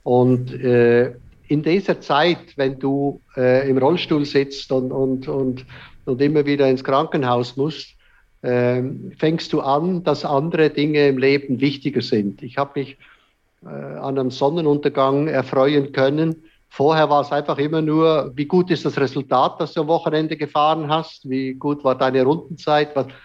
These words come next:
du hast dich gemessen an deinem sportlichen Erfolg. Das war der Glücksfaktor in deinem Leben. Und plötzlich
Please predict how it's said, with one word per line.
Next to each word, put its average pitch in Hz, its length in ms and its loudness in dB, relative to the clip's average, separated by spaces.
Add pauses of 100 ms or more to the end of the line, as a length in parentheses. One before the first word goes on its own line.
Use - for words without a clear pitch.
(240)
du 139 120 -2
hast 165 240 -2
dich - 200 -4
gemessen 156 580 0
an 151 200 0
deinem 139 200 0
sportlichen 147 580 -2
Erfolg. 135 500 0
Das 131 200 -6
war 143 340 0 (240)
der 127 80 -4
Glücksfaktor 160 840 -2
in 143 120 2
deinem 123 260 0
Leben. 123 500 -2 (720)
Und 135 180 -2
plötzlich 208 640 -2